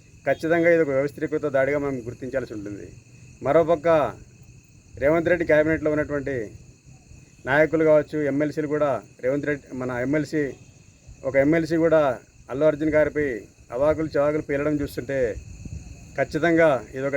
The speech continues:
డైవర్షన్ పాలసీ లాగా ఉంది. ఇదేమైనా మరి తమ తప్పుల్ని కప్పిపుచ్చుకోవడానికి, తమ వైఫల్యాలని నుంచి ప్రజల దృష్టి మళ్లించడానికి రాబోయే రోజుల్లో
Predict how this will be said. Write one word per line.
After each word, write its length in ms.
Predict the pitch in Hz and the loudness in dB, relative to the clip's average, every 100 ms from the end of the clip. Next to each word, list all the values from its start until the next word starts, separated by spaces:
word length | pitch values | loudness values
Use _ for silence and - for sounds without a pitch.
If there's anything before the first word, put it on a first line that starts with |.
| 131 | 0
డైవర్షన్ 380 | 143 147 151 | 2 0 -2
పాలసీ 220 | 143 143 135 | -2 -4 -2
లాగా 140 | 139 135 | -4 -4
ఉంది. 180 | 127 143 - - - - - - - - - - - - 139 | -8 -10 -12 -20 -20 -20 -20 -18 -14 -14 -14 -20 -20 -8 0
ఇదేమైనా 400 | 151 165 180 180 | 4 4 4 2
మరి 180 | 170 165 151 107 - - 139 | 4 4 2 -2 -10 -12 -6
తమ 100 | 143 143 120 143 | -4 -2 -4 -6
తప్పుల్ని 360 | 139 170 170 160 | -4 -2 0 0
కప్పిపుచ్చుకోవడానికి, 840 | 139 151 151 - 147 143 143 131 147 151 | -2 -2 -4 -2 0 2 0 -4 -6 -4
తమ 100 | 135 131 | -2 0
వైఫల్యాలని 600 | 131 147 143 143 143 131 104 - - - - - - - 135 | 2 2 2 0 0 -2 -4 -8 -10 -10 -12 -12 -12 -8 -6
నుంచి 220 | 143 165 151 | -4 -4 0
ప్రజల 240 | 139 156 156 | 2 2 2
దృష్టి 180 | 135 147 | -2 -4
మళ్లించడానికి 800 | 147 147 139 143 139 127 139 143 - - | -2 -2 0 0 0 -4 -6 -6 -10 -4
రాబోయే 260 | 123 143 165 160 | 0 4 6 6
రోజుల్లో 320 | 156 156 | 2 2